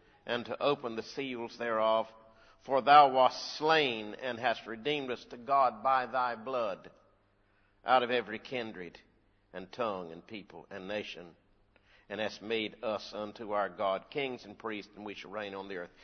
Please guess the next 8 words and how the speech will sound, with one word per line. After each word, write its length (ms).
They're 220
now 280
helping 520
God 280
reign 480
through 160
their 100
prayers. 560